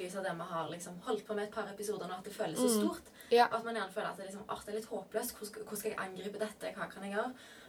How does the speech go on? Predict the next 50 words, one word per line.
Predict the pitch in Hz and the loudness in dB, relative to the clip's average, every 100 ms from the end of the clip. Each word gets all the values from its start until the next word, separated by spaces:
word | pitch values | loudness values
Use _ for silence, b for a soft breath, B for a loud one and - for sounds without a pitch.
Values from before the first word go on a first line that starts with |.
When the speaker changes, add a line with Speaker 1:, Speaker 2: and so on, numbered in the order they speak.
| - | 2
Speaker 1:
Eh, | 214 208 | 4 6
og | 202 | 6
da | 214 | 4
er | |
det | 220 | 4
sånn | 208 | 4
deilig | 214 190 208 | 2 2 -2
å | |
høre, | 190 | -6
liksom, | 190 190 | -6 -6
bare, | 165 | -4
ok, | 208 202 | -2 -4
man | 185 | -4
kan | 196 | -6
begynne | 180 165 165 | -4 -4 -4
med | 165 180 | -4 -4
seg | - | -2
selv, | 190 196 | -2 -2
man | 175 | -6
kan | 190 | -6
gjøre | 175 165 165 | 0 0 -2
ting | 170 170 - B B | -6 -8 -10 B B
lokalt | - 196 196 185 - | -6 0 2 0 -2
og | 208 | 0
jobbe | 202 180 | 0 -2
seg | 190 | -6
på, | 196 196 180 | -2 -2 -2
det | |
er, | 175 | -4
liksom, | 175 196 180 | -6 -8 -4
på | |
alle | 214 180 185 | -4 -4 -4
nivåer | 190 185 196 190 | -6 -4 -4 -2
Speaker 2:
Mm. | - 339 262 240 | 4 8 10 8
Speaker 1:
noe | 226 208 | 6 4
man | 180 | 2
kan | 196 | 0
bidra | 214 - - | 0 0 -4
med | 208 - | -2 -2
da. | - - | 0 12
Speaker 2:
Ja. | 269 - | 12 12
Speaker 1:
Så | - | -4
det | 247 | -10
er | 247 | -8
veldig | 208 | -8
deilig. | 196 185 185 - - - | -8 -8 -10 -12 6 10
Speaker 2:
Og | 254 233 _ _ _ _ - | 10 8 _ _ _ _ 10
det | 233 269 | 10 10
synes | 254 | 4
jeg | 208 | 2